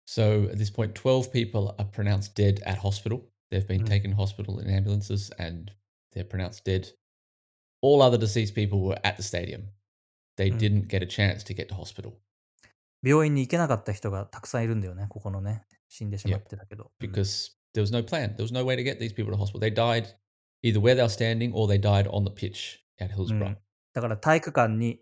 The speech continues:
Speaker 2: 収容されたんだよね、まずね。
Speaker 1: That's right. They took them to
Speaker 2: うん。
Speaker 1: the stadium gymnasium.
Speaker 2: うん。
Speaker 1: This is where the horror starts for the families, the people who are watching this on T V,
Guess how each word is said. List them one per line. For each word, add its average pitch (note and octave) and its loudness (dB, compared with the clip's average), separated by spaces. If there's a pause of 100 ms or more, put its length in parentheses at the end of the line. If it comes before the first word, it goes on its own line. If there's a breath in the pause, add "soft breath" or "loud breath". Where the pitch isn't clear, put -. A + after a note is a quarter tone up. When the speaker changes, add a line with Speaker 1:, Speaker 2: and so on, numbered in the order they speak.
(140)
Speaker 2:
収 - -4
容 G#2+ 0
さ G#2 -6
れ G#2 -4
た G2+ -8
ん G2 -8
だ F#2+ -12
よ F#2 -16
ね、 - -20
ま G2+ -6
ず G2+ -14
ね。 A2 -14 (440)
Speaker 1:
That's G2+ -2
right. F2 -2
They F#2+ -4
took G2+ -6
them G#2 2
to G2+ -4
Speaker 2:
う - -6
ん。 F2+ -6
Speaker 1:
the - -8
stadium F#2 -6
gymnasium. F#2 -2 (300)
Speaker 2:
う A#2 -8
ん。 G2+ -8 (760)
Speaker 1:
This C3+ 0
is C3+ -4
where C3 4
the A#2 2
horror A2 4
starts G#2 0
for - -18
the G2+ -10
families, G2+ 0 (340)
the G2+ -6
people G#2+ 0
who G#2 2
are G2 2
watching G#2+ 0
this G#2 0
on G#2 0
T G2+ 2
V, G2 0